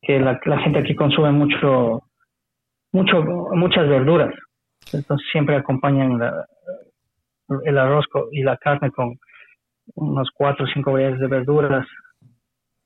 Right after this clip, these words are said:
Y, y parece que por eso también la,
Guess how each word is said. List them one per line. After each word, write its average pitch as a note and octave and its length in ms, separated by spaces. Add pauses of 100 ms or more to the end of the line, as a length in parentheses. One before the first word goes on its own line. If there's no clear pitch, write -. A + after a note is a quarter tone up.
(280)
Y, A#2+ 460 (1500)
y D3+ 100
parece C#3+ 380
que C#3 80
por C#3+ 140
eso D3+ 180
también C#3 260
la, A2+ 340